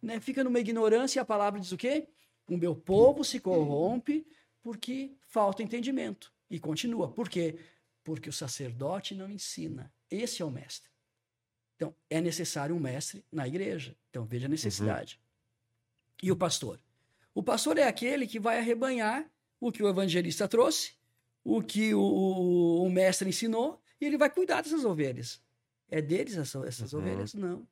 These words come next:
Speaker 1: Ovelha é de Jesus. Ele só cuida. Ele tem que ser uma pessoa pronta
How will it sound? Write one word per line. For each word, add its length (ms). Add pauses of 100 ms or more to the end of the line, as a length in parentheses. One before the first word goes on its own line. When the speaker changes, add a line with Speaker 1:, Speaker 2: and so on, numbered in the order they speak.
(240)
Speaker 1:
Ovelha 300
é 20
de 100
Jesus. 640 (340)
Ele 200
só 260
cuida. 640 (640)
Ele 160
tem 220
que 100
ser 240
uma 140
pessoa 560 (1120)
pronta 520